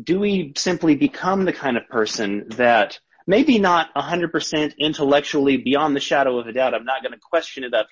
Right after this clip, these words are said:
here, believes in the name of Jesus, but with my life and with my actions,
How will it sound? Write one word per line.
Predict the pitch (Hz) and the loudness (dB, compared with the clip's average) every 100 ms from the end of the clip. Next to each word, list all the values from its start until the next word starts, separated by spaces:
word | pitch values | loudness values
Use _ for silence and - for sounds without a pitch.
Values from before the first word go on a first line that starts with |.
| _ | _
here, | 120 104 | -6 -6
believes | 104 120 131 123 - | -6 -6 -6 -8 -12
in | 110 | -12
the | |
name | 110 110 104 | -8 -8 -8
of | |
Jesus, | 90 95 92 85 - - - _ _ _ _ _ _ _ | -10 -12 -12 -14 -16 -16 -16 _ _ _ _ _ _ _
but | 143 | 0
with | 165 220 | 0 2
my | 175 156 | 2 2
life | 120 127 92 71 - - _ _ _ _ _ | 2 -2 -2 -8 -18 -20 _ _ _ _ _
and | - | -4
with | 127 139 | -4 -2
my | 131 - | -4 -4
actions, | 139 151 - - 76 - - - | -6 -6 -6 -12 -12 -16 -16 -18